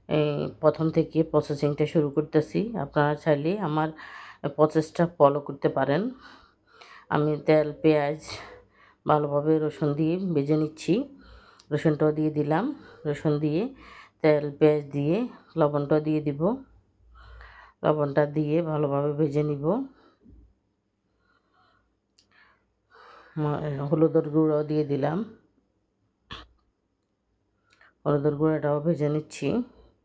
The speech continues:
হলুদের গুঁড়াটা ভেজে নিচ্ছি এর জন্য যেন পানি দিলে আর হলুদের গন্ধটা যেন না লাগে, কারণ অনেক সময়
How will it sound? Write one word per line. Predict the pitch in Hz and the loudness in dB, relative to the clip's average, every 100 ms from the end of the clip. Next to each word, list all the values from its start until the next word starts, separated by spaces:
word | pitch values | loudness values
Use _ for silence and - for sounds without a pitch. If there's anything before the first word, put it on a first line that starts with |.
| _ _ - - - | _ _ -20 -20 0
হলুদের | 160 156 165 160 | 2 2 2 2
গুঁড়াটা | 170 147 160 | 0 0 0
ভেজে | 165 156 | 0 0
নিচ্ছি | 160 156 160 147 | 0 0 2 2
এর | 139 | 2
জন্য | 165 156 151 202 202 156 | 0 0 -4 -6 -10 -2
যেন | 160 151 151 | 0 0 0
পানি | 160 151 151 | 0 0 0
দিলে | 156 160 151 | 2 2 2
আর | 156 175 - _ - - 151 | -2 -6 -14 _ -8 0 2
হলুদের | 160 151 156 | 2 2 0
গন্ধটা | 147 156 147 151 143 143 | 0 0 0 2 2 0
যেন | 147 151 | -2 -2
না | 151 | -2
লাগে, | 143 143 143 196 - _ _ - - - - | -2 -4 -4 -6 -6 _ _ -20 -20 -14 0
কারণ | 151 151 147 | 0 2 -2
অনেক | 156 | -4
সময় | - 165 156 156 | -2 -2 0 -2